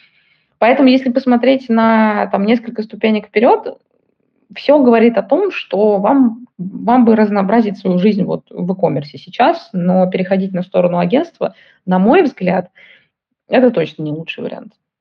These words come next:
Вот. Следующий вопрос, эм, от Владислава. Добрый день, перешёл на четвёртый курс.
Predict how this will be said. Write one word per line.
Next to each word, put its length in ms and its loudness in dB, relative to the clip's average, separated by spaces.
Вот. 240 -10
Следующий 420 2
вопрос, 600 -2
эм, 720 2
от 160 0
Владислава. 560 0
Добрый 260 2
день, 180 0
перешёл 300 -2
на 140 2
четвёртый 400 -4
курс. 280 -2